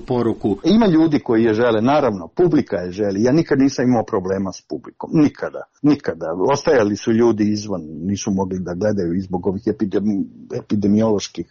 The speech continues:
Speaker 2: e, mera i ostalo, ali nije to prvi put. I predstavu Bojte se Allaha u, u, u Novom Pazaru dvesta ljudi je ostalo ispred, nisu mogli da uđu. Dakle, nema problema, ima želje.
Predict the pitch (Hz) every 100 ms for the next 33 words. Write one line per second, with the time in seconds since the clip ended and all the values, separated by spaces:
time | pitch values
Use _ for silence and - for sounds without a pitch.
0 | - - - _ - 113 127 101 85 90
1 | 104 117 151 139 107 113 113 143 131 143
2 | - 127 117 110 131 101 - 104 95 90
3 | - 127 - 117 110 120 117 117 - 117
4 | 117 123 101 92 - 113 101 - - -
5 | - - 120 107 139 123 110 117 107 113
6 | 107 113 - 107 104 104 98 95 - 101
7 | 87 - - - - 113 104 98 95 90
8 | 87 85 90 76 95 117 143 143 180 143
9 | - 110 117 135 170 113 98 107 92